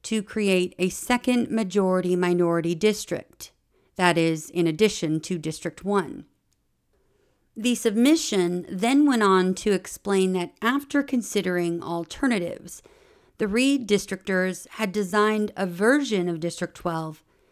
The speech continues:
that would raise its B V A P to fifty point seven percent. Thus, concluded the state, the new District twelve increases the African American community's ability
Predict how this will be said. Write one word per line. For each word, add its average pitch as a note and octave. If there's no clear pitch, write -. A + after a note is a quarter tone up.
that F#3+
would F3
raise G#3+
its G3+
B G#3
V G3+
A F3+
P F3
to E3+
fifty F3+
point F3+
seven F3
percent. E3+
Thus, B3+
concluded G#3+
the F3+
state, -
the A3
new A#3
District A#3
twelve F3+
increases F#3+
the F3+
African A#3+
American F3
community's F3
ability F3+